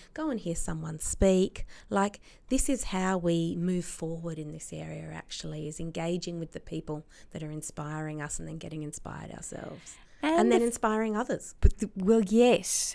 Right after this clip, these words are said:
Speaker 2: And then the flip side is to have those hard conversations, but
Speaker 1: Oh,
Speaker 2: take it
Speaker 1: yeah.
Speaker 2: from a different angle. Be less attached to having to prove your point. Listen to
Speaker 1: Yeah, that's
Speaker 2: what the
Speaker 1: true.
Speaker 2: other person's saying and try and practice the empathy.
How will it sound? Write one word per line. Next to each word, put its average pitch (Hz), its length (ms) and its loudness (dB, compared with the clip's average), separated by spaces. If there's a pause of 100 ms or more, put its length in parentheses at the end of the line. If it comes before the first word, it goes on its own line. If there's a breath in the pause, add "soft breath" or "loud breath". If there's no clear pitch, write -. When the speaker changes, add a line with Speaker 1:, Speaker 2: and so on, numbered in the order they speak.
(120)
Speaker 2:
And 202 160 8
then 214 120 8
the 202 60 6
flip - 380 2
side 160 580 0 (280)
is 165 680 2
to - 120 0
have 180 360 6
those 165 280 2
hard 156 280 -4
conversations, 160 880 -2
but 185 220 8
Speaker 1:
Oh, - 40 -4
Speaker 2:
take 339 240 2
it 415 60 0
Speaker 1:
yeah. - 60 -14
Speaker 2:
from 370 100 -2
a 370 80 2
different 226 320 2
angle. 170 400 2 (480 loud breath)
Be 294 160 8
less 226 380 6
attached - 580 0 (120)
to 180 260 4
having 180 500 2
to 165 320 0
prove 165 320 4
your 160 80 -2
point. 156 380 4 (1080 loud breath)
Listen 208 460 6
to - 220 2
Speaker 1:
Yeah, 196 160 8
that's 190 100 6
Speaker 2:
what 185 160 8
the 196 80 4
Speaker 1:
true. 196 80 8
Speaker 2:
other 190 120 6
person's 180 520 8
saying 180 600 2
and 190 300 2
try 208 340 4
and 196 400 6
practice - 460 6
the 185 100 0
empathy. 202 540 -2